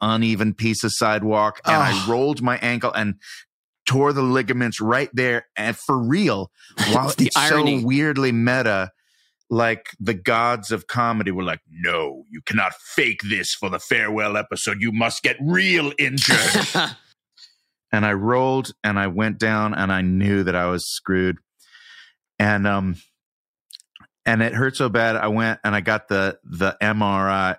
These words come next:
Speaker 1: or the, yeah, the M R I the next day. And I'm like, "Yeah, you can't, you gotta take it easy." And I was like, "But can I sing?" And the doctor was like, "You can sing." And so I, I went to do the farewell episode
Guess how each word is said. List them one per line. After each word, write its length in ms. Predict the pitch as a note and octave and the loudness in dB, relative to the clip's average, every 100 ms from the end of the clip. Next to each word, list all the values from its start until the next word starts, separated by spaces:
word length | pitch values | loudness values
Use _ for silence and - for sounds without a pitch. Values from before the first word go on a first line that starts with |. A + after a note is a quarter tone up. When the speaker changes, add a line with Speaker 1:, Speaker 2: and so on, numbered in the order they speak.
| - | -2
Speaker 1:
or 140 | G2 | -2
the, 360 | F#2 F2+ F2 D2+ _ _ _ _ _ _ _ | 0 0 -2 -6 _ _ _ _ _ _ _
yeah, 180 | A#2 A2 | 0 2
the 120 | G2 | 2
M 140 | G2 A2+ | 0 0
R 180 | B2+ | 0
I 220 | D#3 F3 - | 0 -2 -4
the 80 | G#2 | -2
next 260 | A#2 - | -2 0
day. 280 | A#2 C3 G2 - _ - | 0 0 -2 -8 _ -6
And 100 | F#2 | -2
I'm 80 | F#2+ | 0
like, 200 | F2+ E2 | -2 -2
"Yeah, 320 | F#2 F#2 F2+ | 0 2 0
you 140 | F2+ F2 | -2 -4
can't, 240 | - G2 | -4 -4
you 120 | G2 F2+ | -2 0
gotta 320 | F#2+ F2+ E2+ - _ | 0 0 -4 -8 _
take 220 | A2 G2+ | -2 -2
it 100 | G2+ | 0
easy." 300 | G2+ G2+ F2 | 0 0 0
And 100 | F#2+ | 0
I 40 | F#2+ | 0
was 100 | F#2 | -2
like, 140 | F#2 - | -4 -4
"But 180 | G#2 | -4
can 180 | - F2+ | -4 -4
I 80 | E2 | -4
sing?" 480 | - A2 A2 A2 G2+ | -2 0 2 2 2
And 100 | F2+ | 0
the 60 | |
doctor 280 | E2+ F2+ - | 0 -2 -2
was 120 | F2 | -4
like, 120 | F#2+ G#2 | -4 -4
"You 120 | B2 | -2
can 120 | C3+ | -4
sing." 360 | - F#2 F2+ F2 - - - - | -2 0 0 -2 -10 -18 -10 -6
And 100 | F#2 | 0
so 140 | G2+ | 2
I, 200 | F#2+ F#2 - | 2 -2 -2
I 160 | F2+ F#2 | -2 0
went 320 | F#2 G#2+ A2+ _ - | 0 -2 -2 _ -2
to 280 | A#2+ A2+ G#2 | 0 2 0
do 420 | E2+ A#2 A#2+ A2+ F#2 | 0 2 2 2 0
the 160 | F#2+ | -2
farewell 500 | - G#2 G2 F#2+ F#2+ | -2 -2 0 0 0
episode 600 | F#2 F#2+ - F#2+ F2+ E2+ | -2 -6 -2 -2 0 -4